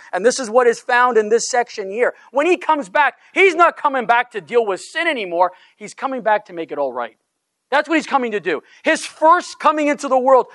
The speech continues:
was to make payment for sin once and for all. When he returns, he comes back to say, "That's wrong, and that's right, and I'm gonna make it all right again."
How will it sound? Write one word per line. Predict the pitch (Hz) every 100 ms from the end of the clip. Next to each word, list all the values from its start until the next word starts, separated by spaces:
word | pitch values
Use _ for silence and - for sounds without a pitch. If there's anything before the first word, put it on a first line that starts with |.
| -
was | 240 -
to | 240
make | 226 -
payment | - 330 339 330
for | 269
sin | - 277 214 - -
once | 247 339 320
and | 277
for | 262 247
all. | 214 -
When | 262 277
he | 320
returns, | 302 180 320 370 392 320 - _ -
he | 254
comes | 269 277 190
back | 240 226 -
to | 202
say, | - 196 180 - _
"That's | 135 170 226 -
wrong, | 180 160 151 147 _ _
and | 147 143
that's | 233 - 160
right, | 139 139 127 _ _
and | 143
I'm | 143 160
gonna | 151
make | 143 139 135
it |
all | 127 117
right | 120
again." | 120 123